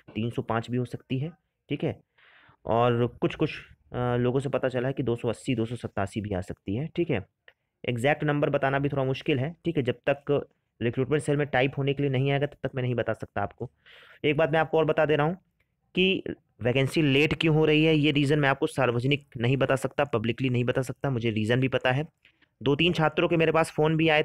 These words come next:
थे, मैंने उनको personally फ़ोन में बताया है, ठीक है। लेकिन मैं सार्वजनिक ना आपको WhatsApp पे बता सकता हूँ, ना मैं आपको Telegram पे मैसेज से बता सकता हूँ। आप समझ सकते हैं, क्योंकि बहुत ज़्यादा कॉन्फिडेंशियल हाई कोर्ट ने रखा है और हमको जिसके through ये नॉलेज मिलती है, जिसके through हमको अपडेट मिलती है,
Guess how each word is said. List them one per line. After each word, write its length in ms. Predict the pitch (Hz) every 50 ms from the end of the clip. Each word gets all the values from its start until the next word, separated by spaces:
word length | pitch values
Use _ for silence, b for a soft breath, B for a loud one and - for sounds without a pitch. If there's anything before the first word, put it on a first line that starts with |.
| -
थे, 100 | 180 190 220 _ _ _ _ _ _ -
मैंने 160 | 113 120 135 147
उनको 180 | 151 147 165
personally 400 | 143 147 139 - - 139 147 156
फ़ोन 220 | - 151 147 147 147
में 100 | 147 135
बताया 320 | 135 - 120 120 131 139
है, 160 | 131 139 175 - _ _ _ _ _ _ _ -
ठीक 180 | - 147 -
है। 120 | 151 104 - b b b b b b b b b b b -
लेकिन 220 | 110 117 - 143 139
मैं 60 | 143
सार्वजनिक 720 | 139 - 131 127 123 120 127 113 123 135 151 160 - - _ _ _ _ _ _ -
ना 160 | 117 123 131 135
आपको 360 | - 120 131 131 - - 135
WhatsApp 320 | 120 107 92 - 143 127
पे 60 | - 143
बता 200 | 135 135 147 139
सकता 320 | - 147 - - - 135
हूँ, 240 | 131 131 143 143 143
ना 160 | 131 123 117
मैं 120 | 120 120
आपको 160 | 117 113 - 123
Telegram 400 | - 110 107 107 104 107 107 107
पे 80 | 117
मैसेज 280 | 110 101 95 - - 120
से 60 | 127
बता 200 | 120 120 - 120
सकता 280 | 120 - - _ - 123
हूँ। 180 | 120 139 147 165 - -
आप 160 | 104 107 -
समझ 220 | - 110 113 120 120
सकते 300 | - 135 - _ - 135
हैं, 120 | 139 131
क्योंकि 220 | 135 123 - 139
बहुत 220 | 127 110 110 120 117
ज़्यादा 160 | 120 120 123
कॉन्फिडेंशियल 640 | - - 110 107 107 - 104 107 107 - - 127
हाई 120 | 120 110 104
कोर्ट 200 | - 120 120 -
ने 80 | 120
रखा 280 | 104 101 - - - 123
है 160 | 127 139 160 - B B B B B B B B -
और 140 | 127 131 131
हमको 220 | 139 143 139 170
जिसके 300 | 147 143 139 - - 170
through 240 | 160 - - 165 165
ये 120 | 160 160
नॉलेज 400 | 147 139 131 131 139 151 139 131
मिलती 360 | 135 131 123 123 - 151 151
है, 120 | 139 139 135
जिसके 220 | 127 123 - -
through 160 | 135 - 135
हमको 180 | 135 127 - 135
अपडेट 280 | - 104 110 123 - 123
मिलती 280 | 120 117 - - 120 113
है, 140 | 120 135